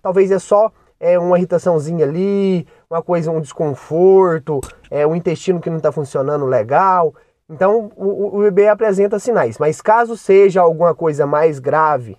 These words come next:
certo? Uma gripezinha, às vezes você consegue fazer um controle. Não deixa subir a febre demais, também é problemático, certo? E pra mais dicas de saúde, já deixa aqui embaixo nos comentários a sua dúvida, porque a sua dúvida se torna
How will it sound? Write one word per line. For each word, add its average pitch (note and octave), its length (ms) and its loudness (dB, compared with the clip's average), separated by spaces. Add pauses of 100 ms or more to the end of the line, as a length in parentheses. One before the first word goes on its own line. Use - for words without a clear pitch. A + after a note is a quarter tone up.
certo? C#3+ 320 -6
Uma G#3 100 2
gripezinha, G3 880 -2 (240)
às C#3+ 200 -6
vezes E3+ 240 -2
você E3+ 120 -6
consegue D#3 400 -2
fazer D3 240 -4
um D#3 120 -2
controle. C#3+ 500 -4 (320)
Não A#3+ 320 2
deixa A#3+ 400 2
subir G#3+ 340 -2
a A3 120 2
febre G#3+ 340 0
demais, F#3 680 -2
também C#3 300 -4 (120)
é D#3 80 0
problemático, D#3+ 840 -2 (480)
certo? F#3 380 -6 (420)
E G#3 80 -8
pra B3+ 120 2
mais C4 200 2
dicas C4 260 -2
de - 60 -12
saúde, C#4+ 680 -2
já G#3 200 0
deixa A#3 260 2
aqui A#3 240 -4
embaixo G#3 480 0
nos G3 180 -6
comentários F#3+ 600 0
a F3 160 0
sua A#3 260 0
dúvida, G#3 380 -2
porque - 160 -2
a F#3 100 0
sua C4 300 -8
dúvida A3+ 400 -2 (120)
se - 200 -14
torna F#3 360 2